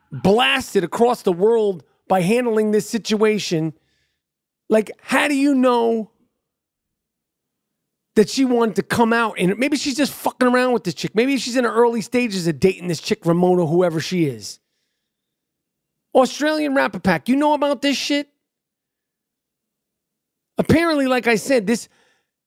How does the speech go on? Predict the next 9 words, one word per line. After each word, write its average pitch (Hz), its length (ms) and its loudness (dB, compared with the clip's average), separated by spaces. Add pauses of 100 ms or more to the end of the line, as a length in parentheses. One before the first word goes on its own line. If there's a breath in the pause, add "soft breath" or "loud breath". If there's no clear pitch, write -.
(340)
Sydney 269 500 0
Morning 233 420 2
Herald 196 480 2 (300)
is 208 240 2
a 185 340 0 (1900)
news 240 420 2
outlet 233 340 0
of 175 80 -4
substance. - 840 -4